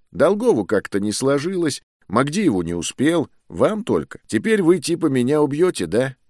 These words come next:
«Лечитесь, Айрат Идрисович», мягко сказал Ильдар и приоткрыл дверь. «Спасибо. Только вы, пожалуйста, Магдиеву скажите, что это ему пора лечиться. Мне по морде не впервой получать,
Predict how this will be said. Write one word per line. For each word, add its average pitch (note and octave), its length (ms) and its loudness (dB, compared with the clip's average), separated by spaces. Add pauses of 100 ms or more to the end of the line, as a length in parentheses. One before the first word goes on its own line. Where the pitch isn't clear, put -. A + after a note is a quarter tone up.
(100)
«Лечитесь, B2 1300 0
Айрат B2 540 4
Идрисович», C3 840 -2 (180)
мягко G2+ 340 -4
сказал F2 400 -2
Ильдар C3 400 0 (280)
и G2+ 100 -4
приоткрыл F2+ 500 0
дверь. D2+ 360 -8 (200)
«Спасибо. F3+ 580 -4 (280)
Только F3 280 -2
вы, F#3 120 4
пожалуйста, E3 560 2
Магдиеву D3+ 500 0
скажите, C#3 600 -2 (180)
что - 200 0
это D#3+ 180 2
ему E3+ 400 4
пора A2 320 4
лечиться. - 640 -4 (320)
Мне C3 260 0
по F#3+ 180 0
морде F#3+ 400 0
не F3+ 120 0
впервой G3 420 2
получать, E2 540 -4